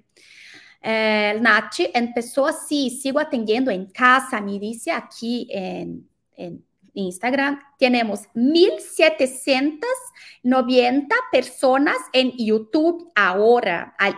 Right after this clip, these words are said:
en, al, en vivo, en YouTube. Muchas gracias. Y ciento cuarenta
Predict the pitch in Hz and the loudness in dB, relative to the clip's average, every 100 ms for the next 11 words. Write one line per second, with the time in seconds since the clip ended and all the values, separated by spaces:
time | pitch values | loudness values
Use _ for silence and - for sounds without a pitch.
0 | - 208 190 180 - 208 247 247 - 233 | -2 -2 -2 -8 -4 0 0 -2 -4 -2
1 | 240 208 226 285 302 214 214 202 202 226 | -2 -2 0 0 0 -2 -2 -2 -4 -6
2 | 226 226 220 294 277 208 226 220 302 392 | -4 -6 -4 0 0 0 -4 -2 -2 -4
3 | 339 240 226 233 208 233 - 226 214 - | -6 -6 -4 -2 0 -2 -6 -8 -8 -14
4 | - - - - 233 233 - 262 262 - | -20 -20 -16 -6 -6 -6 -4 -2 -2 -2
5 | 330 - 208 226 240 | -6 -2 -2 -2 -8